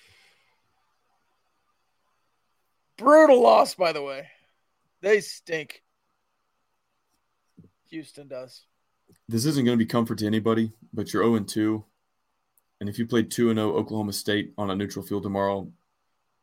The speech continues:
Speaker 2: I think you'd be favored by, like, almost a touchdown.
Speaker 1: Yeah.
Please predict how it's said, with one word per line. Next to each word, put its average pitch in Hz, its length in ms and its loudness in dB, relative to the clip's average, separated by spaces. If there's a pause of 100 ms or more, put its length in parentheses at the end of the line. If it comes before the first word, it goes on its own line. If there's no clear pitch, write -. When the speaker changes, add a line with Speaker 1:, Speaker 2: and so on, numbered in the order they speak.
(400)
Speaker 2:
I 104 80 -2
think 110 180 -8
you'd 107 100 -6
be 98 120 -6
favored 92 340 -4
by, 87 120 -10
like, 80 280 -12 (1400)
almost 98 320 -4
a - 60 -12
touchdown. 90 520 -14 (3000)
Speaker 1:
Yeah. - 140 -20